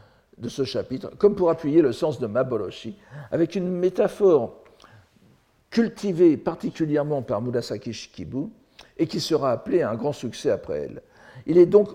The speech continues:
hors de, après elle, en tout cas ça, ça, ça apparaît à son époque, c'est elle qui le rep-, la représente le mieux, vous le verrez tout à l'heure. Il est donc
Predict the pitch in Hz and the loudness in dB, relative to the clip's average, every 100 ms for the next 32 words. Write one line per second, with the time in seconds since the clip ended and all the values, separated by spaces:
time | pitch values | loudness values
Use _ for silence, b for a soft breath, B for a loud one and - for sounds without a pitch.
0 | - 190 160 131 - 127 - 113 113 143 | 4 4 4 0 -2 -8 -6 -2 2 2
1 | 123 113 139 147 135 - - 143 - - | 0 -4 -6 -4 -6 -8 -8 -8 -8 -12
2 | - 131 123 139 160 - 143 - 139 139 | -10 -8 -6 -2 -2 -2 -8 -6 -4 -4
3 | - 101 - - _ b b - 143 135 | -2 -4 -6 -20 _ b b -10 -6 -2
4 | 180 156 117 123 - 110 110 - 151 131 | -2 -2 -4 -4 -4 -4 -4 -6 -8 -8
5 | - 98 85 - _ _ 95 82 82 98 | -8 -8 -10 -14 _ _ -16 -10 -10 -10
6 | - - 64 - - B 139 139 B 160 | -12 -16 -14 -14 -18 B -20 -16 B 6
7 | 165 196 | 8 6